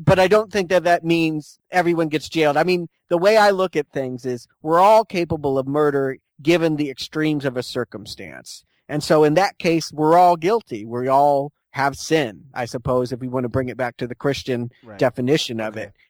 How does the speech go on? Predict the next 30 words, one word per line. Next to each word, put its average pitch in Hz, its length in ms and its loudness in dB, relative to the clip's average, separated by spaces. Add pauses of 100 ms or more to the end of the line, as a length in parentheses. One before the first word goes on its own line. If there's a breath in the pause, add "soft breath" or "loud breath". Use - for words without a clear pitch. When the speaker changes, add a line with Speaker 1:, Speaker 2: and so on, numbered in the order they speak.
(120)
Speaker 1:
And 170 180 0
so, 185 500 4
given 240 380 4
that 208 340 4
as 160 180 -2
it 151 80 -6
may, 175 280 4
I'd 151 120 0
much 196 320 2
rather 180 280 2
see 165 220 -6
pre-crime 156 600 -4 (200)
stopping 160 500 2
the 147 100 0
circumstances 135 1040 -4
that 127 160 -10
create 117 420 -6
murder 110 480 -4 (240)
than 139 200 0
saying 135 360 0
you're 135 200 2
a 139 60 4
bad 131 300 0
person 127 400 -2
and 110 120 -12
slapping 110 420 -10
a 101 80 -12
halo 92 340 -16
on 147 120 -16
someone. - 380 -18